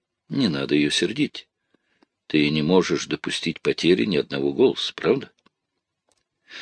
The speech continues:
Эмми Дизайри Стивенс, которая одевалась не так ужасно, как предыдущая первая леди,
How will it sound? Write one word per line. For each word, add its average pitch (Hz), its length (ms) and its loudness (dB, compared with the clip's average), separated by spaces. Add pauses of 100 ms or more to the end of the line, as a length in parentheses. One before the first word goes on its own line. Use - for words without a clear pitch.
(140)
Эмми 175 360 8
Дизайри 123 680 10
Стивенс, 127 640 4
которая 110 400 8
одевалась 107 600 8
не 110 180 4
так 107 300 4
ужасно, 82 480 0
как - 240 -6
предыдущая - 680 -2
первая 73 380 0
леди, 156 340 4